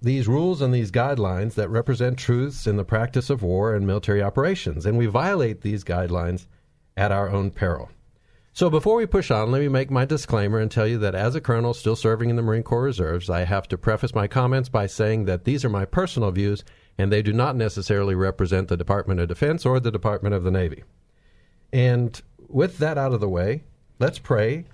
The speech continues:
and then move on to this exciting discussion about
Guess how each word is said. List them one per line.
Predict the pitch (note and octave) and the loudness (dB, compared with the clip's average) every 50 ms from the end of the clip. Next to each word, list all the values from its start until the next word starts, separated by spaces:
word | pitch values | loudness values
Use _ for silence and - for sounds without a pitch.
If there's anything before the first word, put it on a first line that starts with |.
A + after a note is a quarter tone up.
| - - - | -20 -10 -4
and | A2+ A2+ A#2 A#2 | -2 -2 0 0
then | A#2+ C3 C3+ | 0 2 2
move | B2+ B2+ C3 C3 G#2+ | 2 2 0 0 0
on | G#2+ A2 A2+ A#2 B2+ B2 | -2 -2 -2 -2 -2 -4
to | - - A#2+ A#2 A2+ A2+ | -4 -4 -2 -2 -2 -2
this | G2+ G2+ G2+ - - | -2 -4 -4 -4 -4
exciting | F#2+ F2+ - - - D#3+ F#3+ F#3+ D3+ C#3 | -6 -6 -4 -2 -2 0 0 0 0 -2
discussion | B2 G#2 G2+ - - G#2+ G2+ G#2 - - A2 G#2 G#2 G#2+ G2+ - | -2 -2 -4 -2 -2 -2 -2 -2 -2 -2 -2 -2 -2 -4 -4 -4
about | - F#2 F2 E2+ F#2+ G2 G2+ F#2+ G2 - - - - | -2 -2 0 0 0 0 0 -2 -4 -6 -10 -14 -20